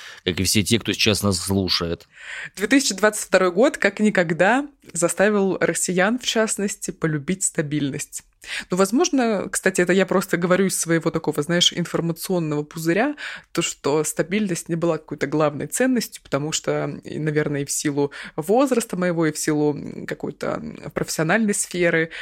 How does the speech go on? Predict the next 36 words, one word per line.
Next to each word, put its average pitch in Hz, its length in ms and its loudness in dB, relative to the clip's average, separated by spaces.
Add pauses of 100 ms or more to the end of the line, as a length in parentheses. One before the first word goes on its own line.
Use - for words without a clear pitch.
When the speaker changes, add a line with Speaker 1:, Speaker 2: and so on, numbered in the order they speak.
(120)
Speaker 2:
и 156 240 -2
формата 147 460 -4
работы, 196 480 0
что 165 500 0
он 160 120 0
удаленный, 156 600 0 (800)
ну, 220 180 2
о 175 60 0
какой-то 196 280 0
стабильности 170 1040 0 (320)
обычно 165 420 -4
я 160 260 2
не 175 220 2
мечтала. 170 600 -2
А - 60 -8
теперь 220 360 -2
действительно 196 520 -2
хочется. - 640 -6 (580)
Speaker 1:
Мне 120 240 2
тоже 113 400 4
очень 92 340 -4
хочется - 380 -4
хоть 92 180 -6
какой-нибудь 87 640 -2
стабильности, 101 800 -2 (600)
хотя 98 260 -2
бы 101 120 0
с - 80 -4
ценами, 98 520 2
хотя 92 340 -4
бы, 92 180 -2
я 87 60 -4
не 90 100 -4
знаю, 87 380 -2
на 87 160 -4
кофе. 95 600 -4